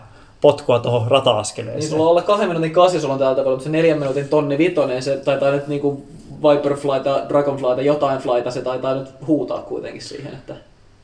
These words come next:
Speaker 1: Täytyy varmistaa, mikä sitä oli tää, joo, tä-, tällä hetkellä ainakin suunnitelmissa olisi tossa huomenna juosta tuolla,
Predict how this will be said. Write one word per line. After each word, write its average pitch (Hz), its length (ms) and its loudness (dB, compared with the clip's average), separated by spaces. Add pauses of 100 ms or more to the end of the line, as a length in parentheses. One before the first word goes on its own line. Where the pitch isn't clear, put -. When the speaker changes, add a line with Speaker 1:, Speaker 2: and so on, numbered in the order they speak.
(680)
Speaker 1:
Täytyy 156 260 6
varmistaa, 156 360 2
mikä 160 160 4
sitä 143 140 4
oli 135 80 8
tää, 143 320 4 (100)
joo, 143 360 2 (220)
tä-, 185 200 0
tällä 170 220 4
hetkellä 160 300 -2
ainakin 156 300 -2 (460)
suunnitelmissa 147 720 0
olisi 147 140 0
tossa 147 280 0 (1400)
huomenna 120 560 2
juosta 113 380 0 (100)
tuolla, 127 280 2